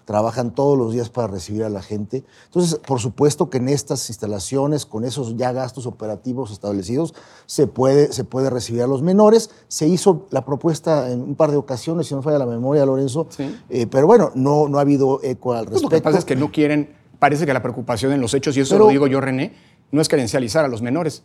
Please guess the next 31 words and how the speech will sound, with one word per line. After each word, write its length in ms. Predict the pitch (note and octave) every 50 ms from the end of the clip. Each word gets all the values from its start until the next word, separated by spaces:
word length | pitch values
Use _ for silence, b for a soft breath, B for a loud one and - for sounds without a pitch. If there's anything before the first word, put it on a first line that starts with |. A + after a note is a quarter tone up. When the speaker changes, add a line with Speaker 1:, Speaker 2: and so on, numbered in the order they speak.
| _ -
Speaker 2:
es 120 | D3+ -
que 120 | - -
quieren 300 | - - D#3+ D#3 E3 D#3
los 120 | C#3+ A#2+ A2+
datos 260 | C3 C#3 F3 D#3 C3
de 80 | A#2+ A#2
los 140 | A2+ G#2
mayores 300 | G#2+ A#2 A#2 B2+ C3+ C#3+
de 80 | C3+ D3+
edad, 160 | D3+ D3+ D#3 D3+
quién 140 | D#3 C#3+
sabe 240 | A#2+ - C3+ C3 B2
para 240 | A2+ - A2 A#2 G#2+
qué 100 | - A2
finalidad. 420 | G2+ - - F3+ F3+ A2+ A#2 C#3
Speaker 1:
Recordemos 640 | F#3 F#3 F3+ F#3 F#3 A3+ C4 C#4 D4+ D4+ B3 - - - - _ _ - - C#3 -
que 100 | - D3
también 300 | - C#3+ C3 C#3 E3 G3
hay 80 | A3+
países, 440 | A#3 - D#3+ C#3 B2 C3+ E3 D3+ -
es 120 | D#3 B2 -
decir, 240 | D3+ C#3 - -
también 300 | - C#3 D3 F#3+ G#3 A#3
hay 100 | B3 -
unas 180 | E3 F#3+ G#3 G#3
experiencias 760 | - - - C#3+ B2+ C3 C#3+ D#3+ D#3 - G3 F#3 D#3 C#3 - b b b b b b b b -
en 200 | - A2+ A2+ B2
otras, 320 | C3 - - D3 B2+ -
en 140 | C3 C3+ B2
otras, 360 | B2+ - D#3+ D3 - - -
eh, 260 | F2+ F#2 G2 F#2+ -